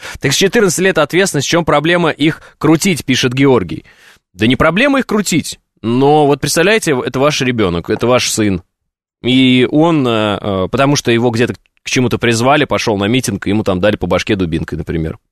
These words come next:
К-, когда, э, замахивались, ну вот нечаянно, толкнули. Они же ещё всё-таки не такие физически развитые, допустим.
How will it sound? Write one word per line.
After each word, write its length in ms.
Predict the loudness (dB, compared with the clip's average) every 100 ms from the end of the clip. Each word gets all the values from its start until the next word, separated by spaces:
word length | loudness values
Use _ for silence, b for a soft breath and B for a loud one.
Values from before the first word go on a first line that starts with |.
| _
К-, 100 | -20 _
когда, 380 | -4 0 2 0 B B -8
э, 420 | -2 0 2 0
замахивались, 720 | 2 2 2 -2 -6 -8 -6
ну 60 | -2
вот 140 | -2
нечаянно, 360 | -2 0 0 2
толкнули. 600 | 0 0 -2 -2 -2 -6 _ _ _ _ _
Они 260 | -2 0
же 120 | 2
ещё 200 | 0 0
всё-таки 340 | -2 -4 -2 0
не 100 | 0
такие 360 | 0 0 0 0
физически 460 | -2 -2 -4 -2
развитые, 480 | 0 0 -2 -6 -8
допустим. 680 | -2 -2 -2 -6 -6 -8 -10